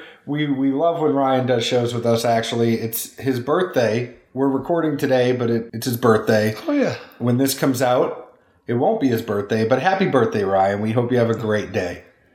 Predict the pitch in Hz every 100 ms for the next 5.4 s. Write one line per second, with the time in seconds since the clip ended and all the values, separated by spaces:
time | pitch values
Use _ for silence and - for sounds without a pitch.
0 | _ _ _ _ _ _ - - 107 85
1 | - - - _ _ _ - - - -
2 | - - - _ _ - _ _ _ _
3 | _ _ 147 156 - 143 135 135 120 101
4 | 98 107 113 107 - - - - 123 139
5 | 302 294 -